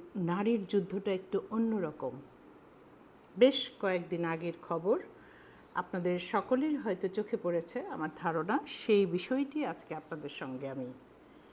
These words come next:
কথা বলবো বিষয়টি নিয়ে। সেটি হচ্ছে বাংলাদেশ ক্রিকেট দলে, অর্থাৎ ক্রিকেট খেলায় একজন নারী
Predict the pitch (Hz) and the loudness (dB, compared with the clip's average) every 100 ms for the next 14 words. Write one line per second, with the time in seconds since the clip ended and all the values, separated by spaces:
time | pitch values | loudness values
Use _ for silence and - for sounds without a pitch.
0 | - - - - - - - - - - | -20 -20 -20 -20 -20 -20 -20 -20 -20 -12
1 | - 165 - 175 170 165 185 415 - - | -4 -4 -4 -2 0 0 0 -2 -6 -20
2 | - - - 156 160 156 - 151 185 285 | -20 -20 -10 -8 -4 -4 -6 -6 -4 -6
3 | - - - - - - - - 269 262 | -8 -20 -20 -20 -20 -20 -20 -4 -2 2
4 | 294 320 302 262 381 311 185 226 285 294 | 2 2 2 2 4 0 4 8 10 8
5 | 330 339 339 330 - - - - - - | 4 2 2 0 -6 -12 -14 -14 -14 2
6 | 285 302 220 208 254 240 - - - 185 | 2 2 -4 -4 -4 -4 -6 -20 -10 -8
7 | 160 202 190 147 - 190 - 196 - 254 | 2 4 4 0 -4 -8 -4 -6 -2 0
8 | 254 254 - 214 208 185 277 - - - | 0 -2 -4 0 0 0 -4 -12 -20 -20
9 | - - - 196 185 202 185 185 220 269 | -20 -14 -4 -2 2 0 0 -2 0 2
10 | 285 311 | 2 2